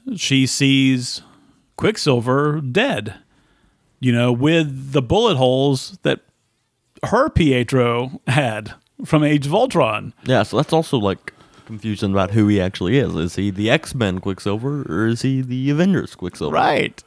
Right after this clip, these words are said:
Speaker 1: We just
Speaker 2: Or
Speaker 1: don't
Speaker 2: is he
Speaker 1: know.
Speaker 2: a whole new, is, is he just, like, Joe Schmo who's gotten pulled in and is playing the part of Quicksilver? Or is he,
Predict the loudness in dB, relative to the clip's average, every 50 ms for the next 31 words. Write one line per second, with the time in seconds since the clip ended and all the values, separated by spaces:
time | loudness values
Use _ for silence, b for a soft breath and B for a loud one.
0 | _ -8 -6 -6 -6 -6 -4 -2 0 0 2 0 0 -2 -4 -2 0 2 2 2
1 | 2 2 2 0 2 2 2 2 2 2 2 2 2 2 2 2 0 0 0 0
2 | 0 0 0 0 0 -2 -2 0 -2 -4 -4 -4 -8 -18 _ _ _ _ _ _
3 | -16 -6 -2 0 2 4 4 4 2 2 0 -2 -4 -4 -4 0 0 2 2 4
4 | 2 2 2 2 2 2 0 0 -2 -2 -2 0 -2 -2 -2 -2 0 0 0 -2
5 | -4 -4 -4 -6 -8 -10 -10 -10 -12 -12 -12 -14 -10 -6 -4 -4 -2 -2 -2 -2
6 | 0 0 0 0 -2 -4 -8 -8 -6 -6 -4 -2 0 2 2 2 4 2 2 2
7 | 2 0 -2